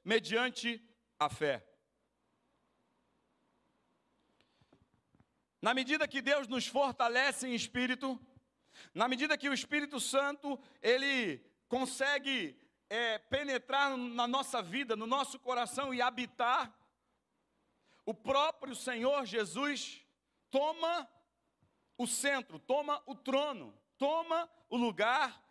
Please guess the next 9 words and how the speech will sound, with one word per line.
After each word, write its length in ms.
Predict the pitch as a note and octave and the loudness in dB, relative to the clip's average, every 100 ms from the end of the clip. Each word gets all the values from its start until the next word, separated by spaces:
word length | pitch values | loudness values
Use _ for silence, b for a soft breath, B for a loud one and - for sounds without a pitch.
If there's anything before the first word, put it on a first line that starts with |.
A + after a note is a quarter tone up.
| _ | _
que 140 | - A3 | -2 0
é 140 | A#3 | 2
devido. 560 | G#3+ G3 G3+ E3+ A2+ G#2 _ _ _ _ _ _ _ _ _ _ b b | 0 -2 -2 -6 -10 -16 _ _ _ _ _ _ _ _ _ _ b b
A 80 | A3+ | 0
palavra 600 | A3+ C4 C#4+ D4 B3+ B3 - | 2 2 2 2 2 0 2
habite 800 | A#3+ E3 A3 D4+ - - C3+ - - | 0 0 -2 -2 -2 -8 -8 -10 -6
nesse 380 | F3+ A#3 A#3 | 0 0 -2
texto 420 | G3 G#3+ A3 G#3+ F#3 | -6 -2 -2 -4 -14
aqui 400 | - A#3+ F3 | -10 -8 -8